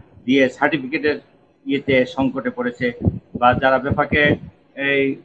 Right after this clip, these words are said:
প্রতিযোগিতার মধ্যে তারা কোনো অন্যায় দুর্নীতির কারণে নিজেদের এই সর্বনাশ হয়েছে, এই সব মানুষের কষ্ট, তাদের ক্ষতিপূরণ, প্রায়শ্চিত্ত করা, এটা সম্ভব হয় না, কারণ সময় কারোর জন্য অপেক্ষা করে না। যে ছাত্রটি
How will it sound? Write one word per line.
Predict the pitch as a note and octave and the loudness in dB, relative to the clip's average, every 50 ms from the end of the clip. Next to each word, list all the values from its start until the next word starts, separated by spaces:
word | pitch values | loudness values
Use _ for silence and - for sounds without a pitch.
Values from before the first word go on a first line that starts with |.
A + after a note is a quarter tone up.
| _ _ | _ _
প্রতিযোগিতার | D#3+ D#3+ - F3+ D#3+ F3+ F3+ F#3+ F#3+ - A3+ A3+ G#3+ | -12 -8 -8 -6 -4 -2 -2 -2 2 2 2 2 4
মধ্যে | G3+ A3 F#3 - F#3 D#3 B2 - - | 2 0 0 2 2 2 2 2 0
তারা | C3+ C3+ C#3+ C#3+ C3+ A#2+ - - _ _ _ | 2 4 6 6 4 4 2 -4 _ _ _
কোনো | D3 C3+ D3 D3+ D#3 | -4 0 2 2 2
অন্যায় | - - D3 D3 C#3+ C#3+ D3+ D3+ D3 A#2 | 2 0 -2 -2 0 2 4 2 2 2
দুর্নীতির | B2 C3+ C3+ C3 C3 - D3 C#3 C#3 | 0 0 0 0 -2 -2 -4 -6 -6
কারণে | C3+ B2+ B2+ B2 A#2+ B2 B2 A#2+ - - _ _ _ _ _ _ _ - | -4 -4 -4 -2 0 -2 -2 -2 -4 -10 _ _ _ _ _ _ _ -14
নিজেদের | A2+ A#2+ - C3 B2 B2 B2 A#2 - - - _ _ _ _ _ _ _ | -14 -8 -8 -6 -2 -2 -2 -2 -2 -6 -14 _ _ _ _ _ _ _
এই | A2+ A2 A2 A2 - - - | -10 -8 -8 -8 -10 -4 -2
সর্বনাশ | C#3 C3+ B2+ C#3 C#3 D#3+ E3+ - - C#3+ | -2 0 2 4 4 4 4 2 0 -2
হয়েছে, | C3 A#2+ - - B2 A#2 - - _ _ _ _ _ _ | -4 -4 -4 -6 -8 -10 -10 -14 _ _ _ _ _ _
এই | D3+ D#3 C3+ | -6 -6 -2
সব | - F#3 G3 G#3+ G#3 G3 F3+ | 0 2 4 4 4 2 0
মানুষের | D#3+ D3+ D#3+ D#3 - - D#3+ D3 B2+ - - | -2 -2 -2 -2 -2 -2 -2 -4 -4 -4 -4
কষ্ট, | C#3+ C#3 - - _ - C#3 C3+ C3 C3+ - _ _ - - _ _ | -4 -4 -4 -8 _ -2 -2 -2 -2 -2 -6 _ _ -20 -20 _ _
তাদের | - C3 A#2+ B2 C#3 C#3 C3+ | 2 2 2 4 2 -2 -2
ক্ষতিপূরণ, | - - C#3 C3+ - C3+ - C#3+ C3+ C3+ C3 B2 B2 - | -4 -8 -10 -12 -10 -10 -8 -2 0 0 2 0 0 0
প্রায়শ্চিত্ত | C#3 C#3+ C#3 C3+ - - - B2+ - - | 2 2 4 2 0 -2 -8 -12 -12 -14
করা, | B2 - C3 B2+ C3 B2+ B2+ B2+ - - - - - - C3+ | -12 -8 -2 2 4 4 4 2 0 -8 -16 -16 -16 -12 -10
এটা | C3 C3+ C#3 - | -6 -6 -6 -4
সম্ভব | - C3 C3 B2 B2 A#2 | -2 -2 -2 0 0 -2
হয় | - A2+ A#2 A2+ | -2 -4 -4 -4
না, | G#2 G2 | -4 -6
কারণ | - A#2+ A#2+ A#2+ A#2 - - | -6 -8 -8 -10 -10 -8 -6
সময় | C#3 C#3 D3 C#3+ C#3 B2+ - - _ _ _ | -4 -2 -2 -2 -2 -4 -8 -12 _ _ _
কারোর | - B2+ B2 B2+ | 0 0 0 2
জন্য | B2+ C3+ C3+ C3 | 0 0 0 -2
অপেক্ষা | A2 B2+ C3 - C3+ | -2 -4 -6 -8 -8
করে | C3+ - C3+ D#3 E3 | -8 -4 -4 -4 -2
না। | E3+ E3+ F3 - - _ _ _ _ _ _ G2 G#2 | -2 -4 -4 -6 -12 _ _ _ _ _ _ _ 2
যে | D3 D#3 | 2 2
ছাত্রটি | D3+ D#3+ D#3 - D#3+ D#3 - E3 E3+ E3+ E3 D#3+ | 4 2 0 -2 -2 -4 -4 -2 -2 -2 -2 -4